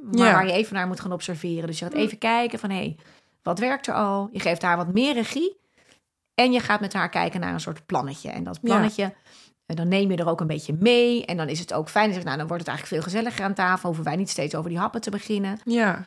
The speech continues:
Speaker 2: inderdaad.
Speaker 1: Kunnen we ook over leuke dingetjes. Waar zullen we zo over kletsen?"
Speaker 2: Nou, ik denk dat het haar heel goed gaat bevallen. Want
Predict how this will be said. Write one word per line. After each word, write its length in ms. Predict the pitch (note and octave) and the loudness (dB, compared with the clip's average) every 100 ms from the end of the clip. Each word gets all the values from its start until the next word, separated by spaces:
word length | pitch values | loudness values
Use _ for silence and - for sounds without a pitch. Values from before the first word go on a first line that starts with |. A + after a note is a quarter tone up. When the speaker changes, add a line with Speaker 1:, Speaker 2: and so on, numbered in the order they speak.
| - | -10
Speaker 2:
inderdaad. 220 | A#3 G3 | -6 -2
Speaker 1:
Kunnen 200 | F#3 F3+ | 2 4
we 60 | D#3 | 4
ook 120 | D#3 | 2
over 200 | D3 E3+ | 0 0
leuke 200 | D#3+ F3 | 0 0
dingetjes. 300 | A#3+ B3 - | -2 0 0
Waar 160 | D3+ | 0
zullen 180 | D#3 D#3 | 0 0
we 80 | D#3 | 0
zo 120 | F3 | 0
over 140 | F3 G3+ | 0 -2
kletsen?" 500 | A3+ B3 - A#3+ C#4 _ | -4 -4 -4 -6 -8 _
Speaker 2:
Nou, 200 | - B3 | 0 2
ik 100 | A#3 | 2
denk 140 | A3 C4+ | 2 2
dat 100 | C4 | 2
het 100 | B3 | 2
haar 180 | A#3 A3+ | 2 4
heel 200 | A#3+ B3 | 4 2
goed 260 | - B3+ | -2 -4
gaat 200 | - G#3+ | -4 -6
bevallen. 400 | G3+ - G#3 G3+ | -6 -2 0 0
Want 260 | F3 F3 - | 0 -2 -6